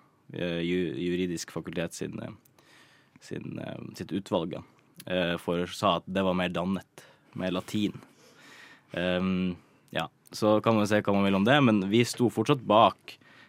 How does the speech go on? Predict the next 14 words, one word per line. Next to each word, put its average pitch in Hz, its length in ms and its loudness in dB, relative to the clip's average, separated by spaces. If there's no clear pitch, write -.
eh, 92 140 -4
budskapet 98 800 2
om 98 240 2
at - 340 -4
han 107 220 4
er 98 300 2
ikke - 240 -2
vår 95 280 2
minister, 95 440 -4
han 104 160 0
kjemper 107 400 -2
ikke 98 140 -4
vår 98 220 0
sak. - 400 0